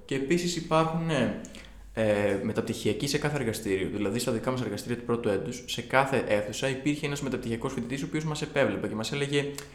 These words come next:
ξέρεις, μικροπράγματα τα οποία δεν ασχολείται ο καθηγητής. Βασικά, ας πούμε, ότι μην αφήνεις το λίχνο με τη φωτιά και φεύγεις και πας να πάρεις ένα υλικό. Πρέπει να τον προσέχει ένας από τους δύο, γιατί πολλά πράγματα γίνονται και σε ομάδες, ας πούμε.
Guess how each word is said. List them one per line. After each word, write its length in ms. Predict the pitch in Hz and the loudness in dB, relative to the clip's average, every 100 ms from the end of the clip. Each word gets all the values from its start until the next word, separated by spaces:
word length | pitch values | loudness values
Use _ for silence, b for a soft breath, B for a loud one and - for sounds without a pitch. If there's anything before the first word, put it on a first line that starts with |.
| B B | B B
ξέρεις, 200 | 120 117 | 0 0
μικροπράγματα 600 | 117 120 120 139 165 151 | 0 0 4 4 4 0
τα 100 | 151 | 0
οποία 200 | 160 160 | 2 2
δεν 360 | 151 160 151 117 - B B - - - | 4 4 4 -2 -8 B B -6 -6 -6
ασχολείται 300 | - 120 117 | -2 0 0
ο 20 | |
καθηγητής. 560 | 107 107 107 - 92 - B B B - | 0 -2 -4 -4 -8 -8 B B B -4
Βασικά, 440 | 151 156 - 117 | -2 0 2 2
ας 120 | 107 - | 2 2
πούμε, 160 | 123 | 2
ότι 400 | 120 120 - - - | 2 0 -2 -10 0
μην 200 | 160 151 | 2 2
αφήνεις 500 | 143 131 120 - - | 2 2 2 2 4
το 120 | 117 | 6
λίχνο 340 | 120 117 117 | 6 6 2
με 80 | 107 | 0
τη 80 | - | -2
φωτιά 680 | - - 110 101 - - - | -4 0 2 2 0 -8 -10
και 120 | - 113 | -4 0
φεύγεις 320 | - 113 110 | 4 2 2
και 60 | |
πας 140 | 110 107 | -2 -4
να 60 | |
πάρεις 260 | 104 101 - | 0 0 0
ένα 320 | 101 101 - - | -4 -6 -6 -8
υλικό. 680 | - 101 - - - - - - - | -6 -4 -4 -4 -8 -16 -18 -18 -6
Πρέπει 160 | - 170 | -2 0
να 80 | 160 | 0
τον 120 | 160 | 2
προσέχει 420 | 143 139 131 120 - | 2 4 2 0 -2
ένας 240 | 117 113 - | 2 2 0
από 80 | |
τους 100 | 107 | -4
δύο, 100 | 101 | -4
γιατί 180 | 101 - | -4 -4
πολλά 200 | - 110 | 0 0
πράγματα 260 | 107 107 107 | 2 -2 -2
γίνονται 200 | 107 - | -4 -6
και 80 | 113 | -6
σε 80 | 110 | -4
ομάδες, 340 | 104 104 - | -2 -2 -4
ας 80 | - | -10
πούμε. 160 | - | -10